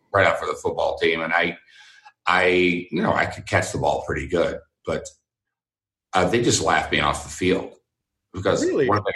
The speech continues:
Speaker 1: I was too small. I was a late bloomer, and I really, I really didn't like getting hit. I just didn't like getting my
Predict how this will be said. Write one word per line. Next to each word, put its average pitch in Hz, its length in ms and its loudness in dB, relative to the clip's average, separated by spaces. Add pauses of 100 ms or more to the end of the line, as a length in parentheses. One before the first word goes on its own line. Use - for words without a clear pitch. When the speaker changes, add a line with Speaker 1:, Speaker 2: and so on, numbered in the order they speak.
(100)
Speaker 1:
I - 40 -4
was - 160 -4
too 120 120 4
small. 87 440 2
I 85 80 2
was 85 120 2
a 85 80 4
late 90 280 0
bloomer, 76 460 -2 (480)
and 101 480 2 (300)
I 110 60 2
really, 107 480 2
I 95 60 -2
really 87 360 0
didn't 76 340 0
like - 220 -8 (140)
getting - 280 -6
hit. - 280 0 (120)
I 104 40 0
just 113 280 -2
didn't 92 220 2
like 80 200 2
getting 82 260 0
my 80 100 -2